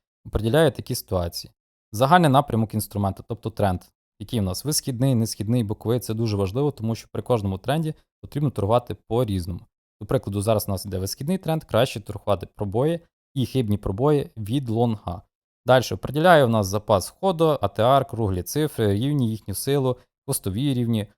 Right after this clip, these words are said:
а хибні пробої торгую, хибні пробої двома свічками, еною кількістю свічками. Ось треба дописати, що торгую ще, в принципі, і пробої, так як я ще,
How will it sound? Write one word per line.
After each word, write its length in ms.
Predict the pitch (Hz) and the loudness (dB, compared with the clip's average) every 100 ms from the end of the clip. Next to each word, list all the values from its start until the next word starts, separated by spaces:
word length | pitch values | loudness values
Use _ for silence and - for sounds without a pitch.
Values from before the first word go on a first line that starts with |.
| _ _ | _ _
а 160 | - - | -4 -2
хибні 280 | - 151 | -2 -2
пробої 460 | 135 131 120 123 120 | -2 -2 2 4 4
торгую, 600 | 120 113 110 113 104 95 - _ - | 2 -4 -2 -2 -2 -4 -8 _ -4
хибні 160 | 117 | -2
пробої 340 | 113 104 107 101 | -2 0 2 2
двома 260 | 104 139 | 4 2
свічками, 520 | 143 117 - 104 101 135 | 2 -4 -2 0 2 2
еною 180 | 143 | 0
кількістю 360 | 117 113 113 - | -2 -8 -12 -12
свічками. 520 | - 104 - 101 95 110 | -12 -10 -2 0 0 -4
Ось 120 | 110 | -6
треба 200 | - 107 | -4 -4
дописати, 440 | 104 104 107 101 | -2 -2 -2 -2
що 160 | - 104 | -6 -6
торгую 380 | 107 98 98 92 | -4 -2 -2 -2
ще, 180 | - | -6
в 20 | 92 | -8
принципі, 420 | 107 92 - 90 | -6 -6 -10 -12
і 180 | 113 139 | -8 -6
пробої, 540 | - 98 110 127 127 - _ _ - | -4 -2 2 2 0 -6 _ _ -4
так 160 | 117 | -4
як 160 | 104 - | -4 -2
я 120 | 110 | -2
ще, 240 | - 104 | -2 -4